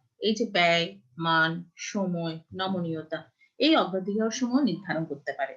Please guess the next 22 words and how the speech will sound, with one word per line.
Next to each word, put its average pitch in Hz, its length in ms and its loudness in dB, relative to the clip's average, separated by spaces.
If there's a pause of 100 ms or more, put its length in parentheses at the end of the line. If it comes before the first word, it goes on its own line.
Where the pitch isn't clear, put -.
(280)
তবে 262 140 6
এই 269 140 10
অগ্রাধিকার 247 500 4
সমূহ 226 380 4
নির্ধারণের 202 600 4
ক্ষেত্রে 202 320 -2
বাস্তবতা, 170 760 0 (360)
কোম্পানির 170 460 -2
দর্শন 220 540 -2
ও 220 60 4
দৃষ্টিভঙ্গি 196 640 0
প্রভাব 151 360 -4
ফেলে। 131 200 -2 (520)
আর 185 220 2
কার্য, 208 340 4 (540)
আহ, 196 140 4
কৌশল 226 420 6
ও 233 60 4
কর্পোরেট 226 540 2
কৌশল 208 360 2
প্রণয়নের 170 420 2
ক্ষেত্রে 247 480 -4